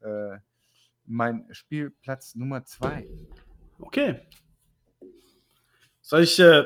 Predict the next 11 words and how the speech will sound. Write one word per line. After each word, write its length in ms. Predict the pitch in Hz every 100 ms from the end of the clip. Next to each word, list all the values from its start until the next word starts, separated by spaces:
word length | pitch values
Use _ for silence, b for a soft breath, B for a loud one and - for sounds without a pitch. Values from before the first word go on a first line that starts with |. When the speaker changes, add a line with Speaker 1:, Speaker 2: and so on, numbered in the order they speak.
| -
Speaker 2:
<clears throat> 80 |
Speaker 1:
Ja, 340 | 151 202 147 - - B -
Speaker 2:
meine 220 | 151 156
Speaker 1:
soll 100 | 175
ich, 60 | 196
Speaker 2:
Pla- 500 | - - - - 202
Speaker 1:
ja, 140 | 165 160
mach 220 | 247 196
du 80 | 190
die 140 | 165
eins. 300 | 143 156 139